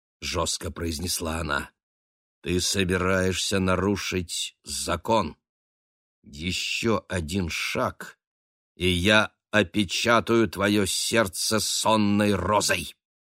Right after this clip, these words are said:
Черная сова с ужасом попятилась,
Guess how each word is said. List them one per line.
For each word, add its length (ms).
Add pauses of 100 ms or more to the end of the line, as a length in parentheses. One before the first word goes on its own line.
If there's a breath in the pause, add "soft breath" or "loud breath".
(600)
Черная 480
сова 320
с 180
ужасом 500
попятилась, 760